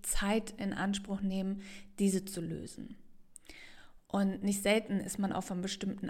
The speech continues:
Ansichten oder Meinungen des Partners so genervt, dass man auch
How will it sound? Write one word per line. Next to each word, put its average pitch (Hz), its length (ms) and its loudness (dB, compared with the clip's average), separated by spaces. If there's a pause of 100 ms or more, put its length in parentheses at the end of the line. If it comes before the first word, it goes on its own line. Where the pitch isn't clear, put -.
(100)
Ansichten 240 840 2
oder 247 280 6
Meinungen 185 560 2
des 185 200 -4
Partners - 760 -4
so 208 320 2
genervt, 214 720 4 (520)
dass 214 260 0
man 220 400 2 (100)
auch 196 220 -2